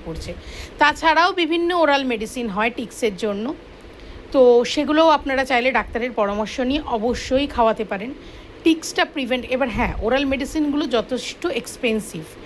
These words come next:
ঠিক আছে? ওরাল মেডিসিনগুলো সবার পক্ষে অ্যাফোর্ড করা পসিবল নয়, ঠিক আছে? এরকম অনেক বাড়িতেই আছে, খুব যত্নে একটা কুকুরকে, আহ, রাখে, পোষ্যকে রাখে, তারা খুব যত্ন সহকারে রাখছে, কিন্তু তাদের হয়তো ওরাল মেডিসিনটা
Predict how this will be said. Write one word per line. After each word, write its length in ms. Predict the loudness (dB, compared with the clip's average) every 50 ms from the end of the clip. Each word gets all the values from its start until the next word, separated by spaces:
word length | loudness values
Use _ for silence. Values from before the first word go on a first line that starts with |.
| -18 -20 -20 -6 -2
ঠিক 160 | 0 2 2
আছে? 180 | 2 0 0 -2
ওরাল 260 | 0 2 2 2 2
মেডিসিনগুলো 680 | 2 2 0 0 -2 -4 -4 -2 -2 -2 0 0 -2 -2
সবার 420 | -4 -4 -2 -2 2 2 2 2 2 0
পক্ষে 400 | -2 -2 -2 -4 -4 -4 -4 -4 -4 -6
অ্যাফোর্ড 380 | -6 -6 -4 -2 -4 -4 -4 -2
করা 280 | 0 2 4 4 4 2 2
পসিবল 420 | 0 0 0 0 -4 -2 -2 -2
নয়, 460 | 0 0 0 0 0 0 -2 -2 -4 -8 -10 -16 -16 -16 -16 -16 -18 -18 -18 -14 -6
ঠিক 200 | 0 0 2 4
আছে? 280 | 2 0 0 -2 -8 -10 -8 -2
এরকম 340 | -2 -2 0 0 -2 0
অনেক 260 | 2 2 2 2 2 2
বাড়িতেই 420 | 2 2 2 2 2 2 4 4
আছে, 340 | 2 0 -2 -4 -6 -8 -8 -4
খুব 220 | -2 -2 -2 -2 2
যত্নে 580 | 2 2 2 2 0 0 2 2 2 2 0 -2 -6
একটা 240 | -8 -2 0 0 0 0 -6 -8 -6
কুকুরকে, 420 | -6 -4 -4 -6 -6 -2 0 0
আহ, 840 | 0 0 -2 -10 -10 -8 -6 -4 -4 -4 -4 -6 -8 -8 -6 -2 2
রাখে, 340 | 2 2 0 0 -4 -8
পোষ্যকে 480 | -6 -6 -6 -8 -8 -8 -8 -4 -2 0
রাখে, 360 | 0 0 -2 -4 -6 -8 -8 -8 -10 -16 -18 -18 -18 -18 -18 -18 -18 -18 -16 -16 -16 -18 -18 -2 2
তারা 280 | 2 4 4 4 2
খুব 260 | 0 -2 -6 -6 -6 0
যত্ন 320 | 0 0 0 2 -2 -2
সহকারে 340 | 2 2 2 2 2 2 2
রাখছে, 260 | 2 0 -2 -4 -6
কিন্তু 160 | -6 -6 0
তাদের 300 | 2 2 2 2 0 0
হয়তো 280 | 2 2 0 2 2 2
ওরাল 240 | 2 4 4 2 2
মেডিসিনটা 580 | 0 -2 -2 -2 -4 -4 -6 -2 -2 -2 -2